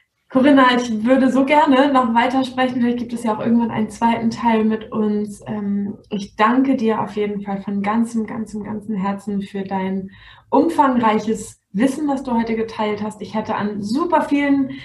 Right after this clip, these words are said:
Stellen noch irgendwo einhaken wollen, um dann den neuen Ast sozusagen entlang zu gehen mit dir und zu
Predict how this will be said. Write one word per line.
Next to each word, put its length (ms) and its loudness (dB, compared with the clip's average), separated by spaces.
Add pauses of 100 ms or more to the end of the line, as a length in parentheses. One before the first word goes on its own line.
(460)
Stellen 800 0
noch 320 -2
irgendwo 320 2
einhaken 800 0
wollen, 240 2
um 220 2
dann 380 2
den 200 4
neuen 380 4
Ast 400 -2
sozusagen 720 0
entlang 520 2
zu 160 -4
gehen 320 -2
mit 200 -6
dir 240 2
und 180 2
zu 240 0